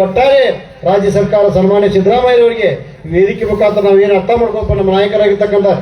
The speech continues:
ಸತೀಶ್ ಜಾರಕಿಹೊಳಿ ಸಾಹೇಬ್ರಿಗೆ ಇವತ್ತು ವಿನಂತಿ ಮಾಡ್ತೀವಿ. ಮೂರು ಸಾವಿರದ ಐದುನೂರು ಇವತ್ತು ರೈತ ಬಿಲ್ ಘೋಷಣೆ ಮಾಡೋ ಜೊತೆಗೆ ಇವತ್ತು ಮುನ್ನೂರು ರೂಪಾಯಿನ ಸರ್ಕಾರದಿಂದ ಸನ್ಮಾನ್ಯ ಸಿದ್ದರಾಮಯ್ಯ ಸಾಹೇಬ್ ಮುನ್ನೂರ ಬೆಂಬಲ ಬೆಲೆಯನ್ನ ಕೊಡ್ತಕ್ಕ, ಮುನ್ನೂರು ರೂಪಾಯಿನ ಟನ್ನಿಗೆ ಕೊಡ್ತಕ್ಕಂಥ ಬೆಂಬಲ ಬೆಲೆ ಕೊಡ್ತಕ್ಕಂಥ ಕೆಲಸ ಸನ್ಮಾನ್ಯ ಸಿದ್ದರಾಮಯ್ಯ ಸಾಹೇಬ್ ಮಾಡ್ಬೇಕು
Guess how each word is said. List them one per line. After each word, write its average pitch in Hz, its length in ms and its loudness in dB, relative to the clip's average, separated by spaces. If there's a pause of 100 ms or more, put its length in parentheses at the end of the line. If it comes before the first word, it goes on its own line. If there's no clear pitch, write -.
(200)
ಸತೀಶ್ 185 280 0
ಜಾರಕಿಹೊಳಿ 247 400 2
ಸಾಹೇಬ್ರಿಗೆ 254 260 0
ಇವತ್ತು 247 180 -2
ವಿನಂತಿ 247 280 -2
ಮಾಡ್ತೀವಿ. 220 320 0 (440)
ಮೂರು 240 300 2
ಸಾವಿರದ 240 300 2 (140)
ಐದುನೂರು 240 380 2
ಇವತ್ತು 240 200 0
ರೈತ 240 220 0
ಬಿಲ್ 240 220 0
ಘೋಷಣೆ 233 260 0
ಮಾಡೋ 226 220 0
ಜೊತೆಗೆ 240 280 0 (480)
ಇವತ್ತು 202 280 0
ಮುನ್ನೂರು 254 360 2
ರೂಪಾಯಿನ 247 360 0 (160)
ಸರ್ಕಾರದಿಂದ 254 560 0 (400)
ಸನ್ಮಾನ್ಯ 202 360 -2
ಸಿದ್ದರಾಮಯ್ಯ 254 440 2
ಸಾಹೇಬ್ 240 240 0
ಮುನ್ನೂರ 233 280 0 (100)
ಬೆಂಬಲ 226 320 0
ಬೆಲೆಯನ್ನ 226 300 -2 (380)
ಕೊಡ್ತಕ್ಕ, 190 420 0
ಮುನ್ನೂರು 254 280 2
ರೂಪಾಯಿನ 254 360 0
ಟನ್ನಿಗೆ 240 240 -2
ಕೊಡ್ತಕ್ಕಂಥ 233 400 -4 (100)
ಬೆಂಬಲ 214 240 -2
ಬೆಲೆ 208 140 -2
ಕೊಡ್ತಕ್ಕಂಥ 196 440 -2
ಕೆಲಸ 202 160 -2 (500)
ಸನ್ಮಾನ್ಯ 202 380 0
ಸಿದ್ದರಾಮಯ್ಯ 202 340 0
ಸಾಹೇಬ್ 202 220 2
ಮಾಡ್ಬೇಕು 254 420 0